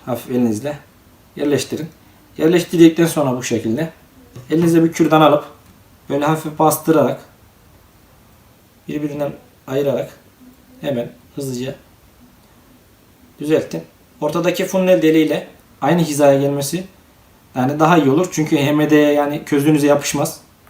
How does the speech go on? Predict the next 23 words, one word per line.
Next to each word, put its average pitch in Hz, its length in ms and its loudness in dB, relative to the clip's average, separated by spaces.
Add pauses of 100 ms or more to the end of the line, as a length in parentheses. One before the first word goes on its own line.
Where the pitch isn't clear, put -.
(520)
Közlüğe 147 280 4
yapışırsa 165 580 2
hızlı 151 280 2
bir 160 40 4
yanma 156 280 4 (300)
olur. 120 280 -4 (1600)
Gördüğünüz 170 380 -2
gibi 135 180 -6
şu 151 200 0
an 151 80 -6 (720)
funnel 160 340 2
deliğiyle 139 280 2
aynı 143 200 0
şi-, - 220 -10 (140)
seviyede 117 480 -4 (920)
normal 160 380 4
bir 165 80 4
dolum 147 220 4
yaptık 104 280 -4
arkadaşlar. 95 400 -12 (280)
Şimdi 165 280 -2
takımımızı 160 460 0
kurup 165 260 0